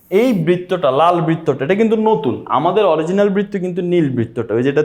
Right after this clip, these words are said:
তিন সেন্টিমিটার ব্যাসার্ধ নিয়ে আঁকা হয়েছে। আমাদের কিন্তু স্পর্শক আঁকতে হবে নীল বৃত্তের উপরে। তো কিভাবে আঁকবো এখন? এই যে নতুন যে বৃত্তটা হইলো সেটা আমাদের অরিজিনাল বৃত্তকে ছেদ করছে দুইটা জায়গায়, এই যে দেখো এখানে এক জায়গায় ছেদ করছে,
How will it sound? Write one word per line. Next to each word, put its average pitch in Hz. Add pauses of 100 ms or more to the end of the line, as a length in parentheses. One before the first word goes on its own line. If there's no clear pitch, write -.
তিন 180 (120)
সেন্টিমিটার 170
ব্যাসার্ধ 131 (120)
নিয়ে 127
আঁকা 101
হয়েছে। 95 (420)
আমাদের 151
কিন্তু 190 (160)
স্পর্শক 185
আঁকতে 190
হবে 190
নীল 196 (100)
বৃত্তের 120
উপরে। 101 (580)
তো - (120)
কিভাবে 220 (100)
আঁকবো 202
এখন? 233 (760)
এই 214
যে 262 (120)
নতুন 240 (100)
যে 208 (100)
বৃত্তটা 180
হইলো 127
সেটা 151
আমাদের 180 (140)
অরিজিনাল 180
বৃত্তকে 170 (340)
ছেদ 185 (120)
করছে 185 (120)
দুইটা 127
জায়গায়, 107
এই 117
যে 131
দেখো 135
এখানে 151
এক 160
জায়গায় 165
ছেদ 170
করছে, 196